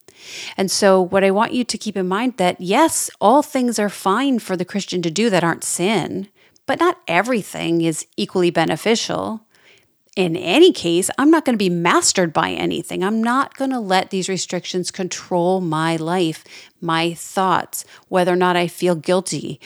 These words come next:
whether or not I'm a good, quote, person, or whether or not I live in fear of fat.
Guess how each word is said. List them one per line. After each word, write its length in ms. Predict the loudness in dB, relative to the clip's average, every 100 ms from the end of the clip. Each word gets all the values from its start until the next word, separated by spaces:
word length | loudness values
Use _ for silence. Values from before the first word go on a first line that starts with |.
| -20 -10
whether 360 | -2 0 2 0
or 60 | 0
not 200 | 0 2
I'm 200 | 0 0
a 80 |
good, 440 | 0 2 4 4 -2
quote, 460 | 0 2 2 -2 _ _ _ -6
person, 680 | -2 -2 -2 -6 -8 -12 -14 _ _ _ _ _ _ _
or 140 | -2 2
whether 300 | 2 2 2
or 20 |
not 220 | 2 0
I 40 |
live 240 | 0 -2 -2
in 160 | -4
fear 480 | -6 -10 -6 -4 -2
of 260 | -4 -4 -6
fat. 380 | -6 -4 -4